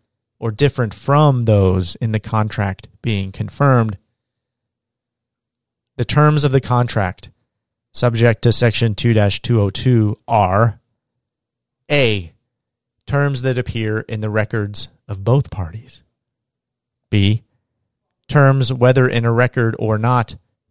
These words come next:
to which both parties agree. And C, terms supplied or incorporated under any provision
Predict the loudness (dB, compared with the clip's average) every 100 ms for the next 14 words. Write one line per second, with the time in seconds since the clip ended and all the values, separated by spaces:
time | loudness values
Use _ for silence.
0 | _ 0 0 0 0 0 0 -2 -4 -2
1 | -4 -8 -10 -6 2 4 6 4 2 -4
2 | _ _ _ _ _ _ _ _ _ _
3 | _ -2 -2 0 2 2 0 -4 _ _
4 | _ _ _ _ -6 -2 0 -2 -4 -6
5 | -6 -4 -2 0 0 -2 -4 -4 -2 -2
6 | -6 -6 -4 -2 0 0 0 -2 -6 -8
7 | -8 -4 -4 -4 -4 -4 -4 -4 -2 -2
8 | -2 -6 -8